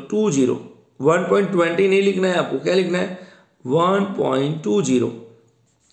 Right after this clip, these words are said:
Is it clear? one point two zero। Then in a third, हंड्रेड एंड एट पॉइंट फ़ाइव सिक्स, वन हंड्रेड एंड एट पॉइंट फ़ाइव सिक्स। तो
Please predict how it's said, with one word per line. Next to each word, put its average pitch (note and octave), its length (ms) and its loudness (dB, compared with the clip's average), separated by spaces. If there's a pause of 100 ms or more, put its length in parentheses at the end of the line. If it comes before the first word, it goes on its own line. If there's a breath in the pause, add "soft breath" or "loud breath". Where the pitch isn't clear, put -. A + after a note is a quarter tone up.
(200)
Is A#2+ 60 -2
it D3+ 180 -2
clear? F#3+ 200 4
one E3 360 2 (100)
point D3 440 -2 (680)
two B2+ 180 0
zero। C#3 300 -2 (880 soft breath)
Then F3+ 280 2
in G#3+ 120 2
a - 100 -4
third, B2+ 300 0 (1200)
हंड्रेड D3+ 380 2
एंड A3 180 2
एट F3 400 0
पॉइंट E3 280 0
फ़ाइव C#3+ 240 0
सिक्स, G3 440 -4 (1000 soft breath)
वन C3+ 280 0
हंड्रेड F#3+ 340 2
एंड G#3 160 0
एट C#3 480 0 (520)
पॉइंट C3 600 -2
फ़ाइव A#2+ 340 -2
सिक्स। F#3+ 320 0
तो D3+ 60 -2